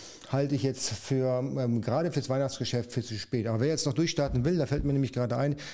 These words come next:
ich habe, äh, noch einen coolen Restposten, äh, den ich, äh, den ich, äh, anbieten kann. Da geht's allerdings jetzt nicht um Produkte, die in China sowieso hergestellt werden. Das sind tatsächlich Produkte,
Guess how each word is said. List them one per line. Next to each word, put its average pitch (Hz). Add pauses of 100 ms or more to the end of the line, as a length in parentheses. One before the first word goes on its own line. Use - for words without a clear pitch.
ich 127
habe, 135
äh, - (340)
noch 131
einen 127
coolen 175
Restposten, 131 (420)
äh, 120
den 123
ich, 120
äh, 113
den 117
ich, 113
äh, 123
anbieten 131
kann. 175
Da 143
geht's 202
allerdings 151
jetzt -
nicht 185
um 147
Produkte, 139
die 123
in 117
China 139
sowieso 110
hergestellt 117
werden. 123
Das 127
sind 139
tatsächlich 127
Produkte, 147